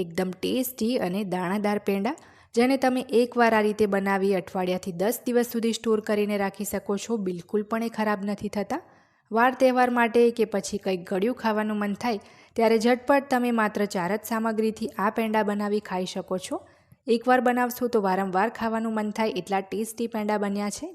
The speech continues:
તો ચલો એને બનાવવાનું શરૂ કરીએ. તો એના માટે સૌથી પહેલાં આપણે એક કડાઈમાં અડધો કપ જેટલો બેસન લઈ લઈશું. ત્યારબાદ એમાં આપણે અડધો કપ જેટલો મેંદો ઉમેરીશું. જો તમારે મેંદો ના લેવો હોય તો ફક્ત તમે એક કપ જેટલો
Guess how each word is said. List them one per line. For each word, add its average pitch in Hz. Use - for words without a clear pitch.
તો -
ચલો 202
એને 285
બનાવવાનું 285
શરૂ 196
કરીએ. 175
તો 247
એના 277
માટે 277
સૌથી 254
પહેલાં 226
આપણે 220
એક 202
કડાઈમાં 190
અડધો 208
કપ 196
જેટલો 190
બેસન 190
લઈ 240
લઈશું. 240
ત્યારબાદ 262
એમાં 240
આપણે 233
અડધો 214
કપ 180
જેટલો 196
મેંદો 196
ઉમેરીશું. 175
જો 247
તમારે 233
મેંદો 202
ના 202
લેવો 247
હોય 247
તો 233
ફક્ત -
તમે 208
એક 277
કપ 190
જેટલો 190